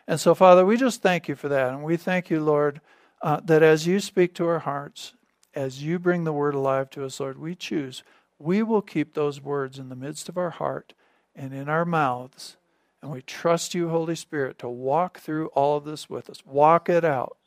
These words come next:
day by day with us. We thank you for it, Father, in Jesus' name. Amen. Amen. All right.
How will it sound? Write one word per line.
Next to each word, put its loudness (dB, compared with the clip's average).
day 2
by -4
day -4
with -12
us. -14
We -20
thank -8
you -12
for -14
it, -20
Father, -14
in -18
Jesus' -16
name. -18
Amen. -10
Amen. -12
All -2
right. 2